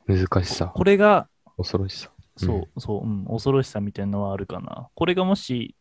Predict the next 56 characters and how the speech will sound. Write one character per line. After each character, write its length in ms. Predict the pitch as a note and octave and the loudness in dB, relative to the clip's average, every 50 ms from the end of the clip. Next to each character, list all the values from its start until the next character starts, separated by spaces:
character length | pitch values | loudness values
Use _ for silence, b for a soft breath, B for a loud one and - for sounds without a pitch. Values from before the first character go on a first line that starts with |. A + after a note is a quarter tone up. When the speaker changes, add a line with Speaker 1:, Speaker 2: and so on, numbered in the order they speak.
| _ - | _ -2
Speaker 2:
大 240 | C3+ C#3+ D3+ D#3+ E3+ | 2 2 4 4 4
人 240 | F3+ F#3+ F#3+ F3+ D3 | 2 2 2 0 0
数 200 | B2+ A#2 A2 G#2+ | 0 -2 -2 2
で、 320 | A2 A#2+ A2 - - b b b b b b b b b _ _ | 2 2 2 2 0 b b b b b b b b b _ _
や 80 | A2+ G#2+ | -8 -4
っ 20 | |
ぱ 140 | - - G#2+ | 0 0 -2
り、 160 | F#2+ - - _ _ _ _ _ _ _ _ _ _ _ _ _ _ _ _ _ _ _ _ _ _ - | -2 -4 -10 _ _ _ _ _ _ _ _ _ _ _ _ _ _ _ _ _ _ _ _ _ _ -6
み 180 | - C3+ C#3 | -2 0 2
ん 100 | C#3 C#3 | 2 4
な 200 | C3+ C3+ C3 C3 - | 4 4 2 2 2
同 180 | C3 C3+ C#3 | 2 2 2
じ 120 | C3+ B2 C3 | 2 2 0
よ 80 | C3+ | 0
う 20 | C3 | 0
な 60 | A#2+ | 0
自 160 | A2 G#2+ A2 | -2 -4 -4
己 40 | G#2 | -4
肯 320 | G2 F#2 F2+ F2 A#2 A#2+ A2+ | -2 -2 -2 -2 -4 -4 -2
定 140 | - G2+ G2+ | -2 -4 -4
し 100 | - - | -4 -4
ち 80 | - G#2+ | -6 -6
ゃ 60 | G#2+ | -6
っ 20 | - | -6
て、 40 | _ - | _ -6
Speaker 1:
う 60 | A2+ G#2+ | -2 -2
ん。 0 | |
う 20 | |
ん。 40 | G#2+ | 0
Speaker 2:
ま 80 | A2+ G#2 | 0 0
あ、 40 | - | 0
そ 140 | - C3 | 0 0
れ 80 | B2+ B2+ | 0 0
が 80 | B2 A2 | 0 0
常 200 | - A#2+ B2+ A#2+ | 2 2 2 2
識 220 | - - - - | 0 -4 -8 -6
と 100 | - B2 | -4 -2
か 80 | A#2 A2 | 0 0
な 120 | G#2+ G#2+ | 0 0
っ 80 | G#2 - _ _ _ _ _ _ _ | -2 -4 _ _ _ _ _ _ _
て 80 | A#2 | -8
く 140 | - - A2+ | -6 -4 -2
る 140 | A#2+ B2 - | -2 -2 -2
と 80 | - - | -2 -6
怖 340 | - - - C3 B2+ A#2 | -4 0 2 4 4 4
い 60 | A2+ G#2 | 2 2
な 140 | G2 F#2+ | -2 -4
っ 20 | F#2 | -6
て 160 | - _ F#2+ | -6 _ -4
俺 120 | F#2+ F#2+ | -4 -4
思 140 | F#2 F#2 F#2+ | -4 -6 -8
っ 60 | - | -10
た 160 | - - F2 - | -10 -12 -12 -12
ね。 100 | - - | -4 0
Speaker 1:
う 60 | G2+ | 2
ん。 500 | G2 G2 G2 F#2+ F#2 F#2 F2+ F2 E2 E2 | 4 6 6 4 4 2 0 -2 -4 -8